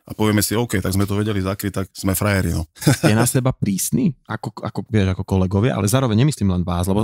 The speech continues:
Speaker 2: ono, ľudia musia pochopiť to, že Kandračovci neznamená len vy, piati chlapci, ale máte kolo seba tým od zvukárov a celkovo, ako si spomenul, produkčne a tak ďalej, manažer,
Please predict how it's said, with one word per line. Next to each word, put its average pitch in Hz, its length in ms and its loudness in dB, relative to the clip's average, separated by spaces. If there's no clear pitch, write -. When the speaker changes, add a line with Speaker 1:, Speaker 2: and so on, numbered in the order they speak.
Speaker 2:
ono, 131 460 0
ľudia 127 260 2
musia 120 260 2
pochopiť 107 360 0
to, 107 120 2
že 98 120 0
Kandračovci 107 560 2
neznamená 101 680 2
len 95 200 4
vy, 95 240 2
piati 92 400 -4
chlapci, 107 480 0
ale 95 240 -2
máte 98 200 -2
kolo 107 160 2
seba 113 200 0
tým 104 380 2
od 101 140 -4
zvukárov 95 720 0
a - 140 -6
celkovo, 104 480 2
ako 87 160 -8
si 92 100 -2
spomenul, 92 300 2
produkčne 98 400 0
a - 120 0
tak 113 160 -2
ďalej, 98 180 2
manažer, 104 360 2